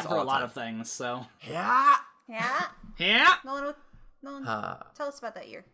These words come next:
Speaker 3: Where were you?
Speaker 2: <laughs>
Speaker 3: What were you, what were your beliefs?
Speaker 1: Well,
Speaker 2: Day
Speaker 1: I was
Speaker 2: by day.
Speaker 1: twelve.
Speaker 3: Day by day.
Speaker 1: I
Speaker 3: Tell
Speaker 1: was
Speaker 3: us about
Speaker 1: twelve years
Speaker 3: two thousand nine.
Speaker 1: old.
Speaker 3: Yeah.
Speaker 1: And I had just probably gotten an Xbox three sixty a little while ago. My first
Speaker 2: Oh,
Speaker 1: game
Speaker 2: yeah,
Speaker 1: on my
Speaker 2: yeah.
Speaker 1: three sixty was Mirror's Edge,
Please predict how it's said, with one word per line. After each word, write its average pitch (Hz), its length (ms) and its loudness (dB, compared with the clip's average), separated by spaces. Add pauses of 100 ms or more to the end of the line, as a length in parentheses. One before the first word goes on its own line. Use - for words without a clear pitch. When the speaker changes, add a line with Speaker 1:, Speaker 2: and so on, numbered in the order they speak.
(640)
Speaker 3:
Where 269 220 0
were 220 140 -2
you? 208 460 -2
Speaker 2:
<laughs> 202 60 0
Speaker 3:
What 214 120 0
were 226 160 -2
you, 233 180 -4
what 220 160 -2
were 226 140 -6 (220)
your 185 420 -2 (560)
beliefs? 190 720 -10
Speaker 1:
Well, 120 80 -6
Speaker 2:
Day 139 80 0
Speaker 1:
I - 40 2
was 151 60 2
Speaker 2:
by 165 140 4
day. 156 140 0
Speaker 1:
twelve. 123 220 -4 (640)
Speaker 3:
Day 202 100 -12
by 233 140 -4
day. 196 160 -2
Speaker 1:
I - 380 -14
Speaker 3:
Tell 233 80 -6
Speaker 1:
was 214 80 -8
Speaker 3:
us - 20 -18
about 247 140 -10 (100)
Speaker 1:
twelve - 120 -6
years 185 180 -10
Speaker 3:
two - 60 -10
thousand - 20 -10
nine. - 80 -12
Speaker 1:
old. - 140 -16 (400)
Speaker 3:
Yeah. 214 140 -14 (320)
Speaker 1:
And 101 540 -14 (160)
I 101 720 -12 (580)
had 110 240 -12
just - 400 -14
probably 127 300 -6
gotten 143 280 -10
an 139 80 -12
Xbox 156 360 -12
three 185 120 -14
sixty 110 560 -16
a - 40 -20
little 110 180 -14
while 104 220 -10
ago. 117 240 -12
My 120 100 -14
first - 260 -6
Speaker 2:
Oh, - 60 -6
Speaker 1:
game - 80 -6
Speaker 2:
yeah, 139 60 -4
Speaker 1:
on 147 100 -6
my 143 60 -8
Speaker 2:
yeah. 165 60 -12
Speaker 1:
three 143 120 -12
sixty 156 380 -12
was 120 220 -12
Mirror's 120 540 -12
Edge, 135 520 -8